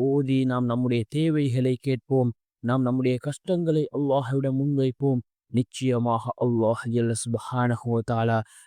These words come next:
நம்முடைய வாழ்க்கைக்கு தேவையானதை, நமக்கு சிறந்ததை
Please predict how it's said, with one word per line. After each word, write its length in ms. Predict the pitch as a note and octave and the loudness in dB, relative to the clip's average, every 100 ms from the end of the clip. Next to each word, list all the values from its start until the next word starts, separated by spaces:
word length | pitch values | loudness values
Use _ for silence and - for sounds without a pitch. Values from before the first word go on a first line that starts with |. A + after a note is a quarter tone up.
| - | -2
நம்முடைய 360 | B2 C3+ B2+ A#2+ | 2 2 2 2
வாழ்க்கைக்கு 760 | A2+ C3+ C#3+ - C#3 B2+ - B2+ - | 2 2 0 0 -2 -2 -4 -6 0
தேவையானதை, 880 | D#3 D#3 C#3 C3 B2+ B2 B2 A#2+ G#2+ - _ B2+ | 2 4 4 2 2 0 0 0 0 -4 _ -2
நமக்கு 400 | B2+ C#3+ - C#3 | 0 0 -2 -6
சிறந்ததை 680 | - D#3 E3 G3+ F#3+ D#3+ | -2 -4 0 -2 0 -2